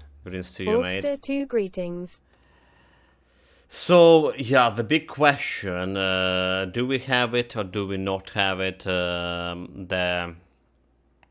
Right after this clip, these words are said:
Speaker 1: the Gore Drinker in my set? Also, um, did I transfer all the items from my previous, uh, build? That's, uh, the question. Did I, did I got rid of list items?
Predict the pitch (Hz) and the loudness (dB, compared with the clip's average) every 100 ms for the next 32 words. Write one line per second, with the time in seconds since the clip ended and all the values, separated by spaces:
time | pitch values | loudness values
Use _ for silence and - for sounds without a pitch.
0 | - - 98 110 110 107 98 101 101 95 | -16 -10 0 4 4 2 0 -2 -2 -4
1 | 95 92 95 - - _ - 92 90 87 | -4 -2 -4 -8 -20 _ -12 -6 -4 -4
2 | - 98 90 90 127 123 - 95 87 90 | -4 -4 -2 -2 -2 -4 -6 -4 -2 -4
3 | 90 - _ _ - 92 87 87 85 85 | -6 -18 _ _ -12 -8 -4 -4 -4 -4
4 | 85 85 85 85 85 85 85 85 - _ | -4 -4 -6 -6 -6 -6 -8 -10 -16 _
5 | _ - 113 143 - 127 123 - 120 - | _ -2 2 2 2 -2 -2 -6 -6 -4
6 | 110 107 107 104 104 - 101 - - 98 | -2 0 0 0 -2 -6 -12 -12 -8 -6
7 | 92 90 92 107 139 110 95 92 - - | -4 -6 -6 -4 -2 -2 -4 -4 -6 -6
8 | 95 90 90 90 90 87 87 87 85 92 | -4 -4 -4 -4 -6 -6 -6 -8 -10 -8
9 | 95 92 90 - - _ _ _ _ 95 | -6 -4 -8 -12 -20 _ _ _ _ -8
10 | 95 95 - - - - 92 90 90 92 | -2 -2 -4 -8 -8 -6 -4 -4 -4 -6
11 | 90 104 110 - - 92 87 90 101 104 | -4 -4 -4 -6 -6 -6 -6 -8 -6 -4
12 | 101 - 104 107 104 104 - 95 98 - | -6 -8 -6 -4 -4 -4 -6 -8 -8 -6
13 | 92 87 87 - 90 87 92 95 95 - | -8 -8 -10 -10 -8 -8 -8 -10 -10 -14